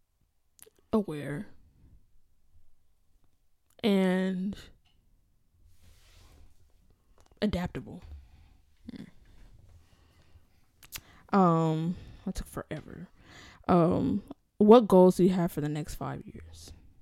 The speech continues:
Speaker 2: How old am I? Uh, I want, oh, so I'll be thirty. Okay. Um,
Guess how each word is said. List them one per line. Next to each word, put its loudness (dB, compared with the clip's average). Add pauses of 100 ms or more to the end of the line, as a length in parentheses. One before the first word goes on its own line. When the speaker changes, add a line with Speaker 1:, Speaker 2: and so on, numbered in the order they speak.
(320)
Speaker 2:
How -2
old 2
am 0
I? -6 (920)
Uh, 6
I 4
want, 2 (300)
oh, 0
so 0
I'll 2
be -2
thirty. -18 (760)
Okay. -8 (680)
Um, -2